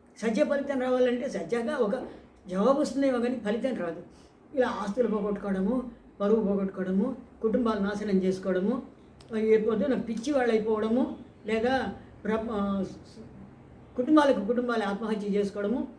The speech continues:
తలలు పగలగొట్టుకోవడం, ఇటువంటి అపభ్రంశాలన్నీ జరుగుతాయి. ఎవరిని నమ్మవద్దు, ఎవరిని నమ్మవద్దు. దేవుడు ఎంత నీకు చేయిస్తే అంతే, దేవుడి నిర్ణయానికి మించి ఏది పోదు. వీళ్ళెవరు మన జాతకం మార్చరు. ఇప్పుడు నాకు ఒక జాతకంలో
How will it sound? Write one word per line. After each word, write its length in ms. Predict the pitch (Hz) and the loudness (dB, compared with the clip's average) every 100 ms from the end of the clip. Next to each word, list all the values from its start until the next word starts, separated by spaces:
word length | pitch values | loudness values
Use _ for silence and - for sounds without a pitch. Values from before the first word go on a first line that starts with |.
| - - | -20 -6
తలలు 280 | 214 240 226 | 2 4 4
పగలగొట్టుకోవడం, 760 | 202 202 208 202 202 190 - - - - 226 | 2 2 0 -2 -2 0 -2 -6 -16 -18 -8
ఇటువంటి 300 | 214 208 185 | -4 -4 -4
అపభ్రంశాలన్నీ 880 | 185 247 226 226 196 190 196 240 | -6 -4 -2 -2 -2 0 0 0
జరుగుతాయి. 440 | 233 185 180 175 151 - - - - | -2 -2 -2 -4 -10 -14 -20 -20 -12
ఎవరిని 320 | 190 226 320 330 | -4 -2 0 2
నమ్మవద్దు, 580 | 262 269 240 190 - - | 2 2 2 0 -2 -10
ఎవరిని 360 | 180 196 311 349 | -6 -2 0 0
నమ్మవద్దు. 520 | 294 247 233 185 160 - - - - - | 0 2 0 0 -2 -10 -20 -20 -20 -10
దేవుడు 320 | 180 220 285 | -4 0 0
ఎంత 200 | 254 220 | 0 2
నీకు 340 | 254 254 254 240 | 2 2 2 0
చేయిస్తే 280 | 254 233 | 0 0
అంతే, 440 | 262 214 208 220 - - | -2 0 2 0 0 -6
దేవుడి 360 | 190 202 240 240 - - - | -4 -2 -2 -4 -6 -16 -10
నిర్ణయానికి 680 | 202 226 247 262 254 247 214 - - - | -2 0 0 0 0 -2 -6 -12 -16 0
మించి 360 | 226 277 277 | 2 2 4
ఏది 200 | 233 226 | 4 2
పోదు. 280 | 190 180 185 190 | -2 -4 -6 -2
వీళ్ళెవరు 420 | 202 202 208 277 | 0 2 0 -2
మన 160 | 233 | -2
జాతకం 460 | 202 185 196 196 254 | -2 -2 -4 -4 -2
మార్చరు. 420 | 180 202 202 208 - - - - | 0 0 -2 -4 -6 -16 -20 -14
ఇప్పుడు 200 | 208 226 - - - | -4 -2 -2 -8 -10
నాకు 280 | 233 254 240 | -2 -2 0
ఒక 140 | 202 | -2
జాతకంలో 560 | 202 202 220 247 277 262 | -2 -2 -2 -2 2 2